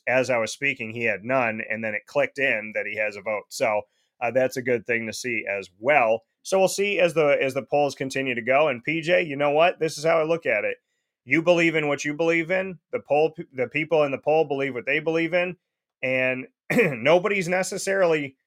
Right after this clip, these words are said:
wrong in this situation because, as I told you off the air, people come at it from different angles. So Shohei is an incredible player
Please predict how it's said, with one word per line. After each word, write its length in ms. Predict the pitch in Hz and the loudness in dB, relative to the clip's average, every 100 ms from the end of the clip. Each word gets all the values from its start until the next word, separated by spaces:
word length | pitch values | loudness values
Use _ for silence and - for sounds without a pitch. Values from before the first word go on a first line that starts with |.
| _ _ | _ _
wrong 420 | 117 147 190 180 151 | 2 4 6 6 2
in 120 | 143 | -2
this 180 | 143 - | -4 -4
situation 800 | 151 135 120 175 196 160 151 147 | -6 -4 0 2 0 -4 -4 -6
because, 380 | 131 139 131 120 | -6 -2 -2 -2
as 200 | 113 123 | -4 -4
I 100 | 123 | -2
told 240 | 139 131 | -2 -2
you 80 | 120 | -2
off 220 | 147 160 | -2 -4
the 100 | 113 | -10
air, 260 | 92 98 - _ _ _ - | -8 -10 -12 _ _ _ 0
people 260 | 160 165 | 0 0
come 260 | - 160 147 | 2 0 2
at 160 | 123 | -2
it 120 | 135 135 | -4 -6
from 180 | 127 | -8
different 320 | 117 117 127 - | -6 -4 -4 -4
angles. 520 | 156 160 101 - - _ | -4 -4 -8 -10 -14 _
So 480 | - 143 127 127 120 _ _ _ _ _ _ - | -2 4 4 4 -2 _ _ _ _ _ _ -10
Shohei 380 | - 151 151 151 | -2 2 4 4
is 160 | 143 123 | 4 0
an 100 | 117 | -4
incredible 480 | 107 131 151 175 170 | -4 4 4 4 2
player 400 | 131 104 117 | 2 2 0